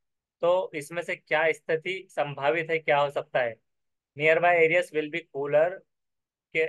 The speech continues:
अतराफ के एरिया ठंडे हो जाएंगे। Percolation of rain water will be reduced, वर्षा जल की रिसाव कम होगा, या run of rain water will carry away soil, बहता वर्षा जल मृदा को बहा ले जाएगा, कि जरपेजी वाली जो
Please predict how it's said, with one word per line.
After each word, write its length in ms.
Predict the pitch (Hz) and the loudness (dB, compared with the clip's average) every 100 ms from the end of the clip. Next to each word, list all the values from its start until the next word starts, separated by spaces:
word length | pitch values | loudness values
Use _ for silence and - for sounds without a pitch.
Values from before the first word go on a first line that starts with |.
| - _ | -4 _
अतराफ 400 | 143 135 151 160 - | -8 -2 0 0 -2
के 60 | |
एरिया 200 | 165 175 | -6 -4
ठंडे 360 | 170 147 147 160 | -6 -10 -6 -2
हो 100 | 156 | 0
जाएंगे। 420 | 151 151 156 175 _ _ _ _ _ _ _ _ _ | 2 0 -2 -12 _ _ _ _ _ _ _ _ _
Percolation 480 | 151 147 180 185 196 | -2 -2 -2 -2 -2
of 140 | 196 143 | -6 -2
rain 260 | 151 165 | -2 -2
water 300 | 156 151 165 | 0 -2 -2
will 220 | 156 147 | -6 -6
be 160 | 143 160 | -4 -4
reduced, 380 | 135 143 160 - - | -2 -2 -4 -8 -2
वर्षा 300 | 139 135 170 | -2 0 -2
जल 220 | 151 143 | -2 -2
की 140 | 143 160 | -2 -2
रिसाव 400 | 135 135 147 147 - | -2 2 2 2 2
कम 140 | 139 | -2
होगा, 340 | 143 143 165 - _ _ _ _ | -2 -2 -4 -6 _ _ _ _
या 140 | 160 147 | 4 4
run 220 | 127 165 | 4 4
of 260 | 190 185 151 | 4 0 0
rain 260 | 139 156 160 | 0 0 2
water 280 | 151 151 165 | 0 0 -4
will 180 | 165 156 | -8 -4
carry 260 | 143 143 175 - 135 | 0 0 -2 -6 -4
away 180 | 151 156 | -2 -2
soil, 320 | - 151 120 - _ _ _ _ | 0 0 0 -6 _ _ _ _
बहता 580 | 139 135 151 190 190 - - | -2 0 0 2 2 -2 -14
वर्षा 460 | 139 139 143 - 185 | -2 0 0 -2 -4
जल 340 | 151 151 170 190 - _ | 0 2 2 -2 -8 _
मृदा 300 | 143 139 160 | -6 -2 0
को 240 | 160 185 185 | 0 -2 -8
बहा 420 | - - 123 156 | -8 -6 -4 -2
ले 140 | 160 | -2
जाएगा, 320 | 135 123 120 123 | -2 -4 -6 -10
कि 120 | 143 | -12
जरपेजी 560 | 143 139 139 165 160 | -8 -8 -6 -6 -6
वाली 260 | 170 151 156 | -2 -2 -2
जो 240 | 160 165 | -4 -6